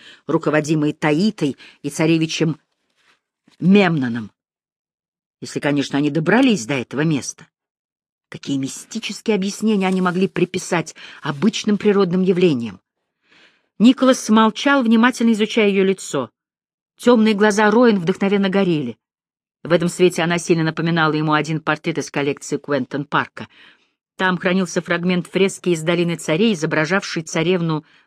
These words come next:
Рамессидов. «Что тебя удивляет?» — спросил он себя. «В её жилах течёт та же самая кровь».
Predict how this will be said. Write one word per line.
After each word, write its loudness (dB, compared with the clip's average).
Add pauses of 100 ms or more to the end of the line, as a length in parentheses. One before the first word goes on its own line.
Рамессидов. -2 (1200)
«Что -4
тебя -2
удивляет?» — 2
спросил -8
он -10
себя. -14 (760)
«В -12
её -2
жилах 0
течёт -6
та 0
же -4
самая -2
кровь». -8